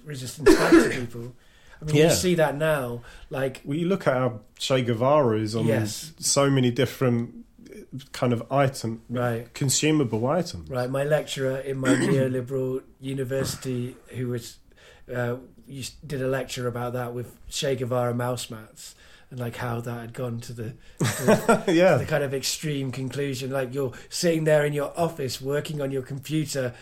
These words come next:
Speaker 1: with the <laughs> face of Che Guevara being
Speaker 2: Mm.
Speaker 1: what you move your mouse around.
Speaker 2: Yeah.
Speaker 1: You see that all the time at the moment. Like, the, even the word resistance is being sold back to us now. You see that in feminism, the way that feminism gets packaged into T-shirts, into
Speaker 2: Mm.
Speaker 1: kind of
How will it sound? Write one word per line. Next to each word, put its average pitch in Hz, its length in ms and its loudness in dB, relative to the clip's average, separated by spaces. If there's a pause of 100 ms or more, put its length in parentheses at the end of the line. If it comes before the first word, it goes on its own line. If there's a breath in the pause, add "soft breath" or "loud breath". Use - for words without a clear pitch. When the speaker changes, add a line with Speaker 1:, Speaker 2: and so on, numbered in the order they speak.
(220 loud breath)
Speaker 1:
with 127 220 -8
the 156 60 -2
<laughs> - 160 -4
face 175 220 6
of 175 60 0
Che 180 240 4
Guevara 151 680 4 (240 loud breath)
being 120 200 2
Speaker 2:
Mm. 143 40 0
Speaker 1:
what 143 160 0
you 139 140 -6
move 139 280 -2
your 131 140 -2
mouse 123 380 -6
around. 117 300 -8
Speaker 2:
Yeah. 120 240 4 (260 loud breath)
Speaker 1:
You 156 100 -4
see 202 200 2
that 165 120 6
all 143 140 4
the 131 80 0
time 147 260 2
at 135 60 -2
the 131 80 -2
moment. 135 420 2
Like, 120 220 -4
the, 156 80 -6
even 156 240 0
the 147 80 -2
word 160 260 4
resistance 131 680 -4
is 123 100 -10
being 131 260 -2
sold 127 320 -2
back - 220 -6
to 120 140 -8
us - 160 -10
now. 117 240 -10
You 151 140 -6
see 160 160 -2
that 139 180 2
in 139 120 0
feminism, 139 580 2
the 123 80 -2
way 127 120 2
that 127 140 -4
feminism 131 460 -2
gets 127 180 -6
packaged 127 580 -6
into 123 420 -4 (640 loud breath)
T-shirts, 127 840 -4
into 127 280 -6
Speaker 2:
Mm. 117 240 0 (300 loud breath)
Speaker 1:
kind 123 180 -4
of 120 180 -6